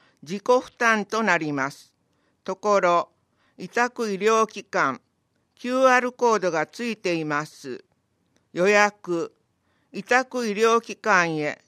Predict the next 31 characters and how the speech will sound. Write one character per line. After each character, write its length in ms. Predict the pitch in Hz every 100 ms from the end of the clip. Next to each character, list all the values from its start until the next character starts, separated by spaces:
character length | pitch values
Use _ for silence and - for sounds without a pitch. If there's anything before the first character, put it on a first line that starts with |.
| -
直 220 | 208 208 254
接 380 | 254 240 240
予 100 | 220 185
約 360 | 208 214 226
し 80 | -
て 160 | - 196
く 120 | 196
だ 200 | 185 185
さ 260 | - 156
い。 100 | 143 - _ _ _ _ _ _ _
問 320 | 185 208 220
い 60 | 214
合 100 | 196
わ 180 | 190 185
せ、 380 | - 165 156 - _ _ _ _ -
生 260 | 180 226
野 160 | 247 247
区 160 | 233 233
役 360 | 214 214 -
所 280 | - 170 151
保 140 | 185
健 320 | 190 240 247 240
福 240 | 196 202
祉 240 | 190 - -
課 240 | 156 147 - _
二 160 | - 190
階 360 | - 240 247 240
二 180 | 254
十 320 | 240 226 185 170
四 340 | 196 190 160
番。 240 | 139 131